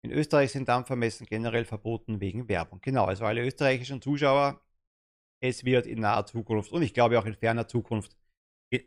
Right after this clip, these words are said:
Österreich keine Dampfermessen geben. Leute, für heutig, für die heutige Folge der Dampferschule, äh, mache jetzt einmal den Deckel hier oben drauf. Wir haben jetzt irgendwie so fünfunddreißig, vierzig Minuten. Ich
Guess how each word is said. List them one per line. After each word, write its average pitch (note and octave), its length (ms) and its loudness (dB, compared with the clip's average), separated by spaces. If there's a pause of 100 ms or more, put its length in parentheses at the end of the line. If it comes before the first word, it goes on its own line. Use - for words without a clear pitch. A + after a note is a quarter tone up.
Österreich C3 680 4
keine G#2+ 420 -2
Dampfermessen G2+ 840 -8
geben. G2 280 -6
Leute, D3 480 2 (360)
für B2+ 140 2
heutig, D#3 460 -2
für C3+ 100 -6
die B2+ 80 0
heutige E3 560 0
Folge D#3 320 4
der B2+ 120 0
Dampferschule, B2 680 -2 (1080)
äh, A2 180 -4 (100)
mache D#3+ 220 2
jetzt F3+ 120 4
einmal E3 140 4
den D3+ 200 0
Deckel F#3+ 320 0
hier C3+ 160 4
oben D3 240 2
drauf. C#3+ 480 2
Wir D3+ 240 2
haben D#3+ 340 0
jetzt - 480 -6 (140)
irgendwie D#3+ 340 2
so D3 300 2
fünfunddreißig, C#3+ 680 -2
vierzig - 640 -4
Minuten. E3 880 2
Ich - 360 -8